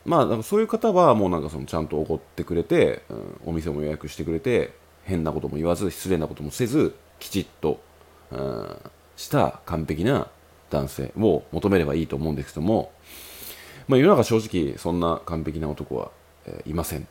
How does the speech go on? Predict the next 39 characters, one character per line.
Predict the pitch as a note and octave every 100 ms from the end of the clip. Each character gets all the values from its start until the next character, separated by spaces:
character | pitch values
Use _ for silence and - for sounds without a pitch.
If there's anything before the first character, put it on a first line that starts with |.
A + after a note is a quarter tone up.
| _ -
て |
い | -
う | - - -
こ | -
と | - G#2
だ | G2 G2
け | C3
は、 | A#2+ C3+ A#2 - - -
あ | C2+ G1+ - - -
ー、 |
ま | - -
あ | -
ね、 | - -
あ |
の、 | G1+ - - _ - - - - - _ _ _ _ _ _ _ - - - - - - - - _ -
ま | D2 B1 G#1
あ、 | - _ _ _ _ -
思 | D2+ D2
っ |
て | - C#2+
お |
い | C2+
た | C#2
方 |
が | C2
い | D2
い | D2
と |
い | C2
う |
か、 | - - - _ _ - _ _ _ -
う | D2
ん。 | A#1 - _ _ _ _ _ _ _ _ _ _ _ _ _ _ _ -
あ | D#2
ん | D#2
ま | E2
り、 | G2 G2 -
あ | E2 D2+
の、 | B1+